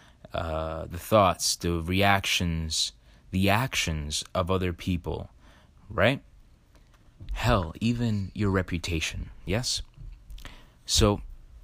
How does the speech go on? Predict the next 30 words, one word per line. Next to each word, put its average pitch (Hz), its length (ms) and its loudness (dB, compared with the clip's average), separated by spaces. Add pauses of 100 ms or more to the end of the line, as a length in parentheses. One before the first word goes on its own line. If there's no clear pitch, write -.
(460)
I 120 60 2
wanna 139 200 2
specify 80 680 2
what, 87 260 2 (260)
what 92 300 0
these 92 240 2
are 85 340 -2
as 101 460 2 (260)
Epictetus 82 760 -2 (440)
listed 85 380 2
them. - 340 -10 (320)
So - 220 2
on 98 200 2
the 92 160 4
left 120 220 2
side, 117 420 4 (420)
under 98 480 4
our 107 200 4
control 95 640 0
lie 82 520 0
our 82 280 -2
thoughts - 540 6
and 87 240 -4
our 82 240 -2
actions. - 560 -4
And 80 120 2
on 85 120 2
the 82 200 0
right 107 240 2
side 98 400 0